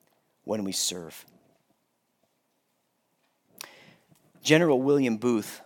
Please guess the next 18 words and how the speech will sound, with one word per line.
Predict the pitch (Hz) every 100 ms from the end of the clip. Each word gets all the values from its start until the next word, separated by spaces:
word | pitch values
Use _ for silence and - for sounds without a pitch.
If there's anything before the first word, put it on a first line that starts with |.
| _
was | 120 117
the | 107
founder | - 135 127 120 104
of |
the | 92
Salvation | - 117 104 101 95 90
Army. | 98 101 85 - _ _ _ _ _ _ _ _ - - _ -
Later | 135 139
in | 123
his | 107
life, | 113 117 107 104 - - _
he | - 117
lost | 113 117 113 -
his | 202
eyesight. | - 131 - 85 78 - - - _ _ _ _ _ _ _ _ - - _
His | 156 147
son | - 165 143
Bromwell | 117 143 165 135 113 104 104